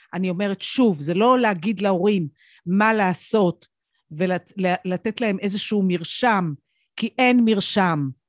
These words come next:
לאף הורה ולאף ילד, וכל הורה יצטרך למצוא את דרכו, אבל חלק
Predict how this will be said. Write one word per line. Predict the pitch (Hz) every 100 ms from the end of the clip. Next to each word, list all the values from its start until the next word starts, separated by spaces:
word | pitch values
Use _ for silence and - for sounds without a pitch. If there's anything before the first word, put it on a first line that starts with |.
| _ _ _ 165
לאף | 196 214 214 -
הורה | 202 180 185
ולאף | 160 165 165 175 -
ילד, | 147 151 202 233 - _ _
וכל | 175 - 233 247 -
הורה | 233 214 226
יצטרך | 214 - - 220 202 -
למצוא | 202 - 196 180 196
את | 180
דרכו, | 165 147 - - 262 370 _ _ - -
אבל | 170
חלק | - 254 381